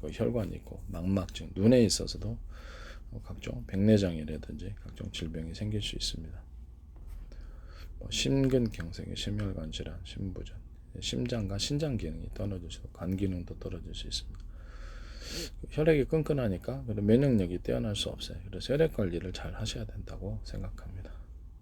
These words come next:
저는 이제 개인적으로 이제 당뇨병에 대해서 바이러스로 이렇게 인식을 하고 있고요. 뭐, 개인적인 견해를 밝힐 수 있어도 괜-, 괜찮기를 바랍니다.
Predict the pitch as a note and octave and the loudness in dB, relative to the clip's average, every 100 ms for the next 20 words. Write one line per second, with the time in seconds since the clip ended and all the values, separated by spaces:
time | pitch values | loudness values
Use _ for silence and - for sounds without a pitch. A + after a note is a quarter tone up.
0 | - - D#3 D3+ G#2 A2+ A#2+ A#2+ G#2 G2 | -10 -2 2 2 6 8 10 8 8 6
1 | F#2 F#2+ - - - - - G2 - G#2 | 4 0 -8 -10 -8 -6 0 0 0 0
2 | F#2 F2 F2+ E2+ D#2+ D#2 - A2 - F#2+ | 2 0 -2 -2 -4 -6 -6 -8 -2 4
3 | A2+ C3 - F#2+ E2 - D#2 E2+ F#2+ F#2 | 6 6 4 0 -2 -4 -4 -2 0 -2
4 | - - - - - - - - - - | -6 -10 -10 -10 -10 -10 -12 -12 -12 -8
5 | G2 G2+ G2 F#2+ E2 - D#2+ E2 F2 - | -2 0 0 0 -4 -4 -4 -4 -6 -6
6 | - - - - - - - - G2+ - | -8 -4 -2 -2 -4 -6 -2 -2 -2 -4
7 | - E2+ - - F2 F#2 F#2 F#2+ F2+ - | -8 -8 -6 -4 -4 -4 -4 -6 -6 -8
8 | - - | -8 -10